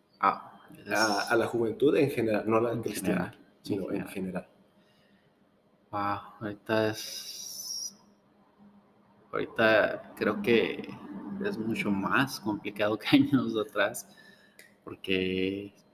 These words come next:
Speaker 1: o sea, lamentablemente la generación se ha convertido muy liberalistas en todos los aspectos, en todo.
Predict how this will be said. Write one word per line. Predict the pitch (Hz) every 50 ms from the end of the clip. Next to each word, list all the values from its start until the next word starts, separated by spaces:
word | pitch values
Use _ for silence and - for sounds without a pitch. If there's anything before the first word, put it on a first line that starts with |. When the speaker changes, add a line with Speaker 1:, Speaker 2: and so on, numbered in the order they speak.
| _ _ _ _ _
Speaker 1:
o |
sea, | - - - 117 101 104 104 104 104 104 104 - - - - _ _ _ _ _ _ _ _ _ _ _ _ _ _ _ _
lamentablemente | 113 117 117 117 113 110 107 - 110 117 123 123 120 120 117 - - 123 123 123 120 - - - - - _ _ _ -
la | - - - - -
generación | - - - - 50 60 76 - - - 101 110
se | 110 107
ha | -
convertido | - 113 107 104 98 - - - 107 101
muy | 113 107 107 107 104 104 101 - - _ _ -
liberalistas | 123 113 107 104 98 95 - - - - - - - - - - - - - _ _ _ _ _ _ _ _ _ _ _ _ _ _ _ _ _ _ _ _ _ _ _ _ _ _ _ _ -
en | 101 101 101
todos | - 98 101 104
los | 107 104
aspectos, | 98 90 - - - - 90 87 92 - - - - -
en | - - -
todo. | _ - - - - - - - -